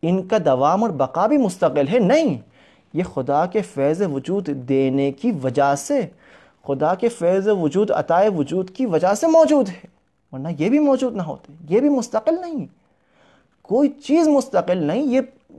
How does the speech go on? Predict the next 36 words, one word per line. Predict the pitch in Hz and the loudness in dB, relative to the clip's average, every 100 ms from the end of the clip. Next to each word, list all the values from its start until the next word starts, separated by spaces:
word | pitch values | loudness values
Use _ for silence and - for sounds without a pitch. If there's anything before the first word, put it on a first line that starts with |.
| 92 | -4
मजबूत | 156 151 - 185 262 220 | -2 -2 -2 2 2 2
महकम | 170 135 - 254 269 - | -4 -4 -2 0 0 -2
पहाड़ | 156 220 285 | 0 0 2
भी | 302 | 2
मुस्तकिल | 269 - 185 147 | 0 0 -2 -2
नहीं, | 135 127 - _ _ - - - _ | -6 -8 -20 _ _ -20 -20 -20 _
ये | 202 | 0
जंगल | 185 160 180 269 | 2 4 4 2
और | |
सहरा | - 170 180 262 | 2 0 2 2
भी | |
मुस्तकिल | 294 247 208 - 185 | 2 2 -2 -4 -6
नहीं, | 147 190 | -4 -6
ये | 233 | -2
आसमान | 151 131 - 170 | -2 -4 -8 -8
और | 226 | -8
ज़मीन | 175 147 254 | -8 -8 -6
भी | |
मुस्तकिल | 262 185 - - - | -6 -8 -12 -14 -18
नहीं। | - _ _ _ _ _ _ _ _ | -20 _ _ _ _ _ _ _ _
हर | 139 147 - | -18 -18 -12
चीज़ | 208 233 220 _ | -6 -6 -6 _
को | 208 | -8
खुदा | - 147 160 185 | -4 -4 -2 -4
ने | 196 196 | -4 -4
वजूद | 139 135 170 139 - | -4 -2 -2 -2 -6
दिया | 143 - | -6 -4
है, | 71 170 | -4 -4
हर | 131 | -8
चीज़ | 135 175 175 | -8 -12 -10
को | 190 | -12
खुदा | - - 262 | -10 -2 0
बका | 294 233 190 | 0 -2 -2
दे | 151 131 | -2 -4
रहा | |
है। | 113 | -8